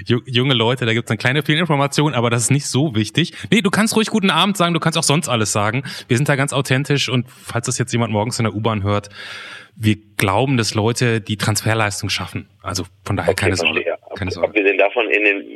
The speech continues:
Speaker 2: in Berlin ist ja sowieso um jede Uhrzeit eigentlich immer irgendwie erst morgen,
Speaker 1: Ja,
Speaker 2: ne?
Speaker 1: genau.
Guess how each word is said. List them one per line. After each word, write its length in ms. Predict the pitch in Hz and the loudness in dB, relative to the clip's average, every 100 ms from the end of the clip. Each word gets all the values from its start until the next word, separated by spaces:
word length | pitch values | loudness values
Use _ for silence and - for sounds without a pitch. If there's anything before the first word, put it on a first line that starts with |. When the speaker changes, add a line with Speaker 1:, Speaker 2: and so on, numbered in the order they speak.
| - | -6
Speaker 2:
in 200 | 98 107 | -2 2
Berlin 340 | 104 104 113 | 2 2 2
ist 160 | 117 110 | 2 2
ja 80 | 107 | 2
sowieso 400 | 104 107 107 92 | 0 2 2 2
um 180 | 104 - - | -2 -6 -2
jede 180 | 110 110 | 0 0
Uhrzeit 360 | - - 95 - 90 | 2 2 2 0 -2
eigentlich 200 | - - - | -4 -10 -4
immer 260 | - 127 101 | 0 2 2
irgendwie 360 | 90 95 92 78 | 4 2 2 2
erst 240 | 82 - | 2 0
morgen, 360 | 92 82 80 76 - | -2 0 0 -2 -6
Speaker 1:
Ja, 220 | 143 90 | -2 0
Speaker 2:
ne? 140 | 90 107 _ _ _ | 0 -2 _ _ _
Speaker 1:
genau. 300 | - 98 82 | -2 -2 -4